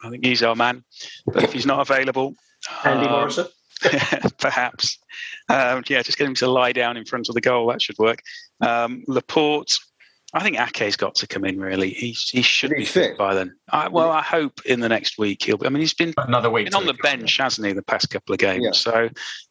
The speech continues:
Speaker 1: and he's done, he's done very, very well for us, I think, when he's, when he's played. Whether that's at left
Speaker 2: Yes.
Speaker 1: back or centre half, I don't know. But I just think he,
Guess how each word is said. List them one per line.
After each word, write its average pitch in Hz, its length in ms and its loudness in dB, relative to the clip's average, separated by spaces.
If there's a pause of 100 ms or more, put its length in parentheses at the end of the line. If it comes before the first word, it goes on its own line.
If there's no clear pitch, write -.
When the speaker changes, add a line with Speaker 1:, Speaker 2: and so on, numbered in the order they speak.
Speaker 1:
and 175 100 0
he's 180 140 -2
done, 233 240 0
he's 180 160 -2
done 180 220 -2
very, 190 320 0
very 165 220 2
well 165 200 0
for - 160 -6
us, 104 100 -2
I 98 180 2
think, 101 280 -2
when 101 120 0
he's, 95 180 -2 (140)
when 107 160 -2
he's 92 120 2
played. 98 320 0
Whether 131 160 4
that's 127 200 0
at 113 80 -2
left 135 220 2
Speaker 2:
Yes. 135 100 -6
Speaker 1:
back 127 260 -2
or 107 80 0
centre 113 380 2
half, 117 420 0 (560)
I 131 100 0
don't 117 240 0
know. 110 240 2
But 107 120 -2
I 117 60 2
just - 300 -4
think 127 220 0
he, 131 300 0